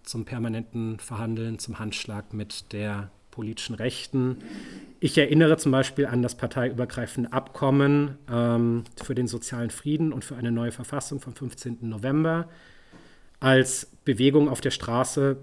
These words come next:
nach einem sozialen Aufstand eigentlich fordern, dass der, ähm, Präsident Sebastián Piñera zurücktritt.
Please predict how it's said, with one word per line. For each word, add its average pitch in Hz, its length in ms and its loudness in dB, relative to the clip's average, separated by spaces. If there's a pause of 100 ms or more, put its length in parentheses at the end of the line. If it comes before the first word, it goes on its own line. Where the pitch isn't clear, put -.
(120)
nach 131 240 -4
einem 127 140 0
sozialen 123 420 -2
Aufstand 135 520 -2
eigentlich 123 240 -2
fordern, 123 340 0
dass 120 180 -4
der, 120 440 -2 (120)
ähm, 113 420 0 (140)
Präsident 117 420 -4
Sebastián 117 420 -6
Piñera 113 460 -4
zurücktritt. 139 680 -4